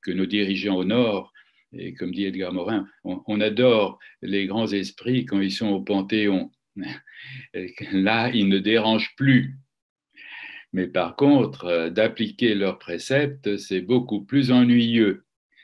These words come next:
Alors Edgar Morin a dit à propos de nos dirigeants, justement,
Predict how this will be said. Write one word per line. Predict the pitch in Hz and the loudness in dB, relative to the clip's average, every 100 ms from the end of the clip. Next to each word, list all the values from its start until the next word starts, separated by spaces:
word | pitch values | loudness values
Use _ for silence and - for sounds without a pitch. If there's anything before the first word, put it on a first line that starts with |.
| _ _ - | _ _ 0
Alors | 120 131 | 4 4
Edgar | 123 113 131 117 | 4 2 2 2
Morin | 110 107 156 | 4 4 4
a | 143 98 | 4 2
dit | 90 - 147 | 0 -2 0
à | 95 | 0
propos | - 95 - 127 | -2 -6 0 0
de | 107 104 | 2 0
nos | 98 95 | 0 0
dirigeants, | 92 117 101 95 160 170 107 | 0 2 2 0 0 0 -2
justement, | 98 - 107 113 127 110 | -4 -4 -2 0 2 0